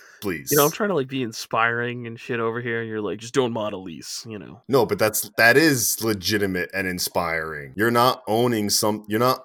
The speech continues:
Speaker 1: you're not modding something you own. You're modding something the bank owns,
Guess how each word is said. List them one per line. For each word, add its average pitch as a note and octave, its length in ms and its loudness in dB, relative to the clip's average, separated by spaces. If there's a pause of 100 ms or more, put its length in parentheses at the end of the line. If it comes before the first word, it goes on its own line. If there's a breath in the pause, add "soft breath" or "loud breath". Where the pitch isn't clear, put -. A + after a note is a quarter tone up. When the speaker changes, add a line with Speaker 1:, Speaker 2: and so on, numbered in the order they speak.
Speaker 1:
you're A2 120 -2
not A#2+ 120 2
modding G2 440 2
something F2+ 400 -2
you G2 360 -6
own. F2 420 -6 (340 loud breath)
You're F2+ 120 -2
modding F#2 420 -2
something F2 440 -4
the D#2+ 80 -6
bank F#2 480 -4
owns, D2+ 600 -8